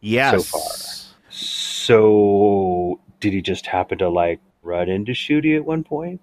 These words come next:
Speaker 2: Are they actually filming some stuff? That, honestly, that's, that's the more
Speaker 1: So, I mean, and then this breathes life to the, is, um, <sighs> I don't even wanna say it out loud because it's so stupid.
Speaker 2: Mm.
Speaker 1: Um,
Speaker 2: <laughs>
Speaker 1: is Jodie regenerating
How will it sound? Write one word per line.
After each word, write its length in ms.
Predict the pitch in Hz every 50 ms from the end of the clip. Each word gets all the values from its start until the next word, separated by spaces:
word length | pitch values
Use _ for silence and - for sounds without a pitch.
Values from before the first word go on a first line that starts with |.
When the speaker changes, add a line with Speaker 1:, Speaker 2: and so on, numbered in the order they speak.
| _ _ _ _ _ -
Speaker 2:
Are 140 | - 87 82
they 160 | 87 87 80
actually 300 | 78 80 - - - - - - -
filming 340 | 98 98 104 110 117 120
some 160 | - - 135 131
stuff? 240 | - 147 143 -
That, 220 | - 143 160 147 - -
honestly, 340 | 110 107 104 92 - 95
that's, 160 | 87 104 113 - - -
that's 220 | 120 139 - - -
the 80 | 104
more 180 | 98 90 85 82
Speaker 1:
So, 320 | 80 127 123 127 123 127 - -
I 100 | 123 127
mean, 220 | 123 123 120 117
and 180 | 117 110 113 117
then 200 | 117 110 110 110
this 200 | 110 110 - 113
breathes 560 | 104 101 104 104 107 107 107 98 92 - -
life 480 | 110 110 107 98 107 104 98 - - -
to 200 | - - 110 107
the, 400 | 90 98 95 92 92 90 87 - _ - _ _ -
is, 800 | 127 127 123 123 120 120 120 113 107 107 101 - - - - - _ _ _ _
um, 800 | - 117 113 110 107 101 101 98 95 92 90 87 85 82 76 - _ _ _ _ -
<sighs> 640 | - - - - - - - - - - - - -
I 100 | 104 113
don't 160 | 120 131 123
even 160 | 117 110 104
wanna 160 | 98 92 87 85
say 280 | - - - 104 92 92
it 120 | 90 - -
out 220 | 80 82 82 - -
loud 360 | 85 82 76 76 76 73 65
because 240 | 80 78 92 80 80
it's 80 | 95 -
so 140 | - 92
stupid. 800 | 82 - 98 104 104 104 113 131 165 208 233 247 247 247 254 254
Speaker 2:
Mm. 320 | 240 240 247 247 240 - - - - _ _ _ -
Speaker 1:
Um, 340 | 107 104 - 98 95 156 - _
Speaker 2:
<laughs> 60 | -
Speaker 1:
is 340 | 127 - 160 156 139 135 123
Jodie 680 | 117 - - 117 123 127 131 131 127 127 123 123 123 107
regenerating 1040 | 117 113 123 120 110 98 95 110 117 117 113 113 110 107 101 101 104 101 101 104